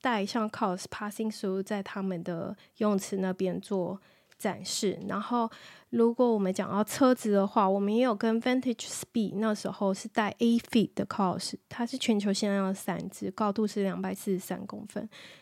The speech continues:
然后当初也是有跟经典的保时捷九一一或者是保时捷三五六及金龟车。那原本当初我们也是想要将艺术品跟古董车一起做展览，只是那时候微风南山的大门就是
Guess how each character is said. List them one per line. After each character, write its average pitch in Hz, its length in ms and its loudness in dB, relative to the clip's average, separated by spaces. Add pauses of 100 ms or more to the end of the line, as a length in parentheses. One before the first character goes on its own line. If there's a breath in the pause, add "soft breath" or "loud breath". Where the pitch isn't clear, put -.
然 196 160 -4
后 214 220 -2 (180)
当 247 260 0
初 254 200 -2
也 208 200 0
是 - 200 0
有 190 200 2
跟 196 320 0 (480 loud breath)
经 254 200 0
典 220 140 2
的 180 60 -4
保 180 140 -6
时 - 180 -14
捷 196 220 -4
九 202 220 -6
一 196 420 2
一 202 60 -2
或 190 200 0
者 175 120 0
是 190 300 0 (380 loud breath)
保 185 140 -4
时 196 140 -6
捷 196 160 2
三 190 260 -2
五 - 140 -6
六 190 200 2
及 196 360 -6
金 208 160 2
龟 190 180 4
车。 202 360 -4 (180)
那 247 140 0
原 254 300 6
本 254 200 4
当 226 180 4
初 247 180 0
我 214 120 4
们 - 140 -4
也 190 80 0
是 226 140 0
想 214 220 -4
要 202 200 -4 (200)
将 233 200 -2
艺 247 100 0
术 233 160 -2
品 208 180 -6
跟 202 160 -2
古 196 140 -4
董 190 180 -4
车 196 180 -6
一 226 200 -2
起 - 280 -4
做 196 200 -2
展 - 280 -8
览， - 160 -6 (380 loud breath)
只 214 100 -4
是 233 160 -2
那 247 140 0
时 240 120 -2
候 196 80 2
微 190 120 2
风 190 240 -2
南 190 180 -4
山 190 220 -4
的 190 100 -2
大 214 280 -4
门 214 260 -10
就 208 140 -10
是 - 260 -14